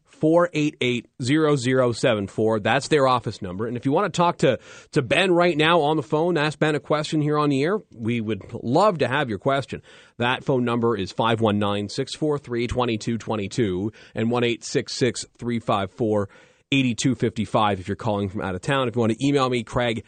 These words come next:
at A M nine eighty dot C A is the way you can do that, and we can read your question on the air.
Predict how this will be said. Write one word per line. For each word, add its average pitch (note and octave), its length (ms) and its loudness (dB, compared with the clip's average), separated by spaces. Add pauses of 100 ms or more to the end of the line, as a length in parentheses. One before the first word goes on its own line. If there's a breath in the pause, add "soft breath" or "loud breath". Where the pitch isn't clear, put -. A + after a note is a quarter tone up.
(140)
at A2 100 -4
A A2 160 0
M G2+ 140 0
nine G2 240 -2
eighty G2 200 -4
dot G2 280 -4
C G2 240 -4
A F#2+ 140 -2
is F2+ 380 -6
the G2+ 80 -6
way F#2 120 -4
you F2+ 120 -6
can G2+ 120 -8
do F#2 140 -10
that, F2+ 240 -8
and F#2 100 -10
we F#2 60 -8
can F#2+ 160 -8
read F2+ 180 -8
your E2+ 80 -12
question - 480 -10 (380 soft breath)
on G#2 200 0
the F#2 140 0
air. F2+ 180 -2